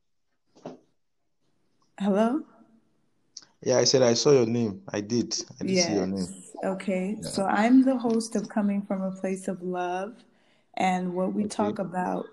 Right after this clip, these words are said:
Speaker 1: is we talk about different things. So what, what would you like to talk about today? I mean, we wanted to have a community chat, community check-in, see if everybody's okay on lockdown, things like that.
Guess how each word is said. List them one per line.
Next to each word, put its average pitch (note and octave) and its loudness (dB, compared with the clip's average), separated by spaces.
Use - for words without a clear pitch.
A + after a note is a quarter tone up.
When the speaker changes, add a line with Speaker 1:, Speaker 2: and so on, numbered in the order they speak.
Speaker 1:
is F3 -6
we F3+ -4
talk G#3 -2
about F3+ -4
different F3 -6
things. - -8
So E3+ -6
what, F#3 -4
what G3+ -2
would G#3+ -2
you G#3+ -2
like G3+ -2
to G3 -8
talk F#3 -8
about F3 -8
today? F3 -12
I E3+ -4
mean, F3 -4
we E3+ -2
wanted F#3 -2
to F3+ -4
have F3 -6
a F3 -8
community F3 -6
chat, E3+ -6
community F3+ -4
check-in, F3 -6
see F3 -6
if E3+ -8
everybody's E3+ -4
okay F3 -4
on F3 -2
lockdown, E3+ -4
things F3+ -4
like E3+ -6
that. F2 -8